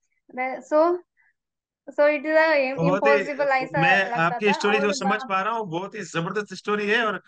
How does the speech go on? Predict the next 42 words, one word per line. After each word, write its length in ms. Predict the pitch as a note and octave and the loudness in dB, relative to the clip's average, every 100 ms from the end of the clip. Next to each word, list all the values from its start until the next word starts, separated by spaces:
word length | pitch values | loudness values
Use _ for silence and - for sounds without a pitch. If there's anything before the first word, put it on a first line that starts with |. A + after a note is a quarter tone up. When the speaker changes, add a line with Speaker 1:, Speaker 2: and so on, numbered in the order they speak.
| _ - | _ -6
Speaker 2:
मजा 280 | D3+ E3+ A#3+ | -4 0 2
आ 120 | F#3+ | 2
रहा 120 | A3+ | -2
है 60 | B3+ | -4
मुझे 160 | A#3+ | -8
सुनने 380 | A3 F#3+ G3 G#3 | -10 -10 -6 -6
में 160 | A3+ G#3+ | -6 -8
भी। 180 | F#3 - _ _ _ | -12 -14 _ _ _
बहुत 320 | F#3+ A#3+ B3 | 0 0 0
सारे 200 | A#3 A#3+ | -2 -2
बच्चे 260 | G#3 G#3 A#3+ | -4 -6 -8
इस 140 | A3+ | -8
समय 160 | A#3 A#3+ | -8 -8
इस 120 | A3 | -8
story 360 | G3+ - A3 A#3 | -8 -4 -4 -4
को 140 | A3+ | -6
सुन 260 | G#3 G#3+ A3 | -6 -6 -4
रहे 120 | A3+ | -4
होंगे 240 | G#3 A3 | -4 -6
कि 320 | A3+ - - | -6 -12 -14
कर्नाटका 600 | A3 A3 G#3+ B3+ C4+ C4 | -8 -2 0 0 0 -6
से 160 | C4 B3+ | -6 -6
belong 360 | G#3 G#3+ B3 A#3+ | -6 -2 -2 -4
करते 220 | A3 B3 | -6 -6
हैं 120 | C#4+ | -4
और 220 | C4 A3 - - - | -4 -6 -12 -20 -6
आपने 680 | - G3+ A#3+ B3 C4 B3+ - _ _ - | 2 2 2 -2 -4 -4 -10 _ _ -18
अपने 360 | - A3+ A#3 - D#3 | -12 -6 -6 -6 -8
husband 420 | E3 A3 C#4 C#4+ | -10 -6 -6 -6
के 140 | C4+ | -6
guidance 480 | G3+ F#3+ G3+ B3 A#3+ | -4 -2 -2 -4 -6
में 120 | A#3 A3+ | -8 -6
पढ़ाई 260 | F#3 G#3+ | -4 -4
की 280 | G#3 G3 F#3+ | -8 -10 -8
है, 100 | B2+ - _ _ _ | -8 -12 _ _ _
तो 60 | G3 | -12
बहुत 420 | D3+ E3+ A3 A3+ | -8 -4 -4 -4
ही 100 | B3 | -8
जबरदस्त, 720 | - F3 F#3+ A#3 A#3+ G3+ _ _ _ _ | -6 -6 -4 -4 -4 -6 _ _ _ _
अ, 100 | D#3 | -8
बिल्कुल 400 | E3 F3+ A3+ C#4 | -6 -8 -10 -10
मेहनत 440 | G3 E3+ G#3 C#4 | -8 -2 0 -2